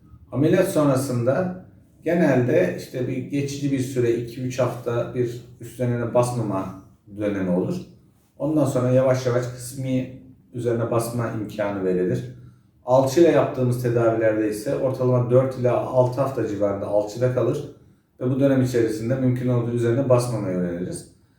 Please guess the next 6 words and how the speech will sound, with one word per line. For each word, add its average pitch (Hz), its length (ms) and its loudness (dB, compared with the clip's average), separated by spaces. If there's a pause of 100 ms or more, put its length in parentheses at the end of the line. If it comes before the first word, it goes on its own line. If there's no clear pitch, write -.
(400)
Kalkaneus 151 580 2
kırığı, 147 540 2 (680)
e, 123 100 2 (1900)
iyileşmesi 151 720 2
kolay 151 360 6
olan 95 500 0